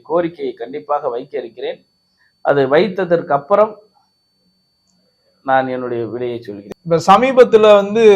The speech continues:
Speaker 2: பாஜகல இருந்து வெளியாகியுள்ள திருச்சி சூர்யா வந்து அவருடைய ட்விட்டர் பக்கத்துலயும்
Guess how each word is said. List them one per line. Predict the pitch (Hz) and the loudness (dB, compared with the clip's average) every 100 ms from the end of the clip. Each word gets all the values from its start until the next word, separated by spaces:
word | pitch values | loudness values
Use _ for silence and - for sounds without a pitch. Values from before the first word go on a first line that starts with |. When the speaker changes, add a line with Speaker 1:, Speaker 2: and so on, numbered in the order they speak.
| 185 175 165 160 151 | 6 4 4 2 4
Speaker 2:
பாஜகல | 165 196 214 196 185 | 4 6 6 6 4
இருந்து | 185 190 | 4 2
வெளியாகியுள்ள | 175 175 180 165 165 156 147 | -2 2 2 2 -4 -6 -8
திருச்சி | 196 208 190 190 | -8 -8 -8 -10
சூர்யா | - 190 180 156 | -8 -2 -2 -2
வந்து | 151 175 170 | -6 -6 -4
அவருடைய | 143 143 143 139 | -4 -6 -12 -14
ட்விட்டர் | 139 165 190 160 | -18 -8 -6 -6
பக்கத்துலயும் | 139 147 151 147 151 180 | -10 -12 -14 -14 -10 -8